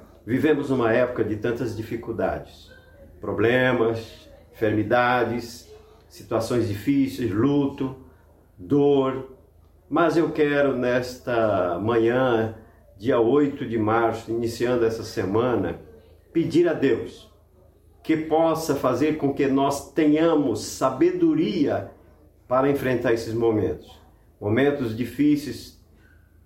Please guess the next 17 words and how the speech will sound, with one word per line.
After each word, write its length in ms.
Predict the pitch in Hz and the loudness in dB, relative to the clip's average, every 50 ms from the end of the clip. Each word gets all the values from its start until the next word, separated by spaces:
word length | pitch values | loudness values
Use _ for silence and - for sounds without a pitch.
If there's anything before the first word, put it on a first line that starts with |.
| _ - | _ -6
tribulosos, 1000 | - 113 135 131 127 127 123 127 135 139 143 143 135 - 123 123 110 - - - | -2 -2 0 0 2 2 4 4 4 4 4 2 0 0 -2 -8 -8 -10 -14 -8
momentos 520 | 113 107 101 110 135 143 143 - - 117 110 | -6 -4 -2 0 0 0 -2 -2 -6 -4 -2
de 60 | 135 | -2
angústia, 840 | 127 120 104 120 135 147 151 147 139 - - - 147 139 135 135 - - - - - - _ - | 0 0 0 2 2 4 4 2 0 -2 -4 -2 0 0 0 -2 -4 -12 -20 -20 -20 -20 _ -8
momentos 500 | - 110 117 127 135 147 156 151 151 - | -2 0 2 2 4 4 2 2 0 -4
que 120 | - - 135 | -4 -2 -2
a 40 | 131 | 0
palavra 400 | - 127 127 131 135 131 131 117 | 0 2 2 2 2 2 0 0
de 120 | 110 120 | 0 -2
Deus, 560 | 113 - 131 135 139 139 135 - - - - - - - - - - | 0 0 2 2 2 2 0 -4 -8 -14 -16 -18 -20 -20 -18 -10 -4
eh, 220 | 117 123 127 127 | -2 0 0 0
diz 480 | - - - 117 156 190 208 180 - - | 0 -2 -2 0 0 0 0 0 -2 -2
que 120 | - 139 | -2 -2
nós 340 | 120 127 131 131 131 127 123 - - | 0 2 2 2 2 2 -2 -4 -4
deveria-, 560 | - 131 127 117 123 117 113 123 131 135 - | -2 0 0 2 2 2 2 2 0 0 2
iríamos 640 | - 135 262 269 262 151 151 160 - - - - - | 2 2 2 2 2 4 4 4 2 0 -2 -4 -6
passar. 580 | - - 110 - - - - - - - - | -6 -6 -6 -6 -4 -4 -4 -4 -6 -8 -12